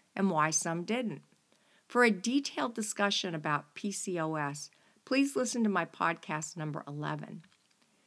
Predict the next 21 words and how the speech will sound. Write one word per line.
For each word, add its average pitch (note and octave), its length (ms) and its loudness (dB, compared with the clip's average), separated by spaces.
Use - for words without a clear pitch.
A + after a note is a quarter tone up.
P F4 160 4
C - 260 0
O C#4 140 8
S A3+ 240 6
is G3+ 120 2
characterized G#3+ 760 4
by E3+ 160 2
insulin A#3 540 0
resistance, A3+ 800 0
adrenal A#3 720 4
imbalance, E3 800 2
elevated B3 640 6
levels F#3 340 0
of D#3+ 120 -6
testosterone, D#3 1040 2
and A3 160 4
cysts, - 680 0
cysts C4+ 320 0
on F3 220 2
your E3+ 200 -4
ovaries. A3 680 -2